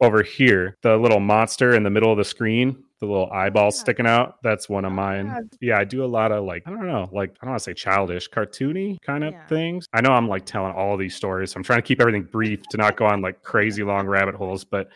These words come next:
Speaker 1: I started painting when I was really depressed, when I was going through, uh, my divorce. And
Speaker 2: Yeah.
Speaker 1: I, I painted, like, I never did artwork really until then,
Speaker 2: Yeah.
Speaker 1: 'cause I always just said
Speaker 2: Yeah.
Speaker 1: I wasn't an artist 'cause I wasn't good at drawing or whatever.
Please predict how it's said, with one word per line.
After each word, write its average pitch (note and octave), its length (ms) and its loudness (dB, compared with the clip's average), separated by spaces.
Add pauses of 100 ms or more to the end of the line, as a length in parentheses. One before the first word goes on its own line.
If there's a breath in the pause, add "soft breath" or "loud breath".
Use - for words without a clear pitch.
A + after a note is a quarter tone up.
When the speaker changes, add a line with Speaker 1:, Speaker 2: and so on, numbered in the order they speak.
(360 loud breath)
Speaker 1:
I B2 60 2
started D3 400 4
painting B2+ 340 -2
when A2 120 0
I A2 80 2
was G#2 140 -4
really G#2 300 -2
depressed, G#2+ 540 -4
when G#2 80 -6
I G2+ 60 -4
was G2 100 -8
going G2 280 -6
through, G2 360 -6
uh, F#2 200 -4
my G2+ 160 -6
divorce. F#2+ 560 -6 (420 soft breath)
And G2+ 420 0
Speaker 2:
Yeah. - 100 -10
Speaker 1:
I, A2 340 0 (140)
I A2 80 -2 (120)
painted, B2 640 -2
like, A#2 180 0
I A2+ 40 2
never C#3 200 2
did A2 100 -4
artwork G#2+ 420 -2
really F#2+ 440 -4 (140)
until G#2 440 -4
then, B2+ 260 0
Speaker 2:
Yeah. D3 120 -10
Speaker 1:
'cause G2+ 120 -10
I G2 120 -2
always F#2+ 240 -2
just - 180 -12
said F2+ 120 -6
Speaker 2:
Yeah. F2+ 60 -2
Speaker 1:
I - 20 -2
wasn't F2+ 280 -6
an F2 80 -14
artist F2+ 380 -6
'cause F2+ 120 -8
I F2+ 40 -6
wasn't F2 260 -8
good F2 120 -8
at E2 60 -10
drawing F#2 380 -6
or F2 80 -6
whatever. F2+ 460 -6